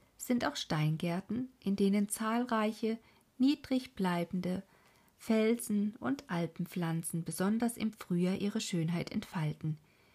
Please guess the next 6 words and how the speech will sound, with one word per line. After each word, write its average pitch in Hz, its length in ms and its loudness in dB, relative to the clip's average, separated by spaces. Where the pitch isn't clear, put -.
Hier 175 200 2
blühen 143 380 0
Gartenkresse, 185 1080 0
Steinbrecharten, 185 1500 2
Schleifenblume, 190 1120 0
Blaukissen, 226 840 2